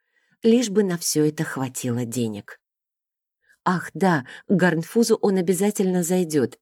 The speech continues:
или сегодня вечером, или завтра утром". В трюме было сыро. Скорее всего, здесь обитало множество крыс.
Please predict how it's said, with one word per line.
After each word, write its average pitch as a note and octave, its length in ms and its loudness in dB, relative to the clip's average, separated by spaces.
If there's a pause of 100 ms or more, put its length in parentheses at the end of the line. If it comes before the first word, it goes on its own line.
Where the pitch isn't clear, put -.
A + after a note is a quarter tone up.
или D#3+ 220 4
сегодня D3+ 500 2
вечером, A#3+ 580 0
или F#3 280 2
завтра C3 520 -4
утром". A#2+ 520 -6 (1800)
В - 120 -14
трюме G#3+ 380 4
было C#3+ 280 2
сыро. A2+ 500 -2 (480)
Скорее D3+ 400 2
всего, D3 460 0
здесь D3 380 0
обитало D3 420 0
множество C#3+ 540 -2
крыс. D#3 420 -4